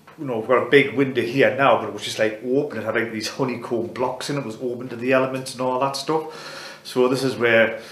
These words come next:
you know, we used to come out and vape and, you know, smokers used to come and have a fag, you know, so They've recently put all double glazed windows in everything now, but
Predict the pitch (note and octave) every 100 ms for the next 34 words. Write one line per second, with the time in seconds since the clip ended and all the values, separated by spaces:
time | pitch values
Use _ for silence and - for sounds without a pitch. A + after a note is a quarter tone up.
0 | - - A2+ A#2 A2 - A2+ - A2+ A2+
1 | A#2 - - - - - - - - A2
2 | A2 A2+ A2+ A2 A2+ A#2 A2 G#2+ - -
3 | - A2+ G#2+ G#2 G2+ - - - A#2+ A2
4 | A#2+ A2 A2 - - A#2 A2 G#2+ - C3
5 | B2+ A#2+ C3 D#3 - A#2+ A#2+ A#2+ - -
6 | _ _ _ - - - - - - -
7 | - - - - - C3 - D3+ D#3+ D#3+
8 | C3+ D3 C#3 C3+ C3+ - - C#3+ C3+ A#2
9 | C3+ C3 A#2 D3 C3 G#2+ A2+ G#2+ G#2 A2
10 | G#2+ G#2+ B2+ C3+ - B2